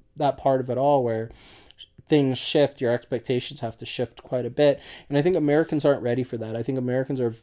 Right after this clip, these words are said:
far too invested in the fast life and, like,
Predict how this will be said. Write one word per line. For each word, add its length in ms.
far 320
too 480
invested 500
in 120
the 40
fast 460
life 400
and, 160
like, 300